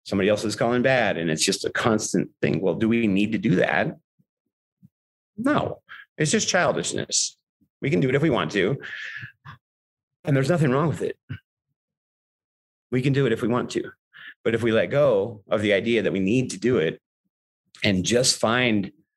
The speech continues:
a way to, like, have our own back, like, to tame our inner critic. Got this battle going on in our head.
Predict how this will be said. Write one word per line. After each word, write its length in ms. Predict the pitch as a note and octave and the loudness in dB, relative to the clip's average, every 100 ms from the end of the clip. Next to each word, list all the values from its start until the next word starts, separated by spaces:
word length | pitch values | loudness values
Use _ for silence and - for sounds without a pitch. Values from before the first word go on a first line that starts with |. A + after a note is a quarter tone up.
| _ - | _ -4
a 80 | F#2+ | 0
way 300 | G#2 A2 A#2 | 2 2 2
to, 160 | A#2 | 0
like, 160 | F#2 - | 0 0
have 200 | A#2 G#2+ | 0 2
our 140 | A2 | 2
own 160 | A2 G#2 | 2 2
back, 400 | F#2+ D#2 - - - _ _ _ _ _ _ - | 2 0 -2 -10 -20 _ _ _ _ _ _ -2
like, 160 | F#2+ | 0
to 100 | G#2 | -2
tame 540 | F#2 - A#2+ C3 C#3 C3 | -4 -2 0 2 2 2
our 120 | G#2 | 2
inner 220 | G#2+ B2 | 0 -2
critic. 560 | - - E2+ C#2 - - _ _ _ _ _ _ _ _ _ _ _ - | -4 -2 0 0 -6 -18 _ _ _ _ _ _ _ _ _ _ _ -4
Got 100 | C3+ | -2
this 120 | B2 | 0
battle 320 | G2+ A#2 A#2 | 0 2 2
going 220 | G#2 G#2+ | 2 0
on 140 | G2+ G2+ | 0 0
in 40 | |
our 140 | G2 F2+ | 0 2
head. 340 | G2 E2 D#2+ | 0 0 -4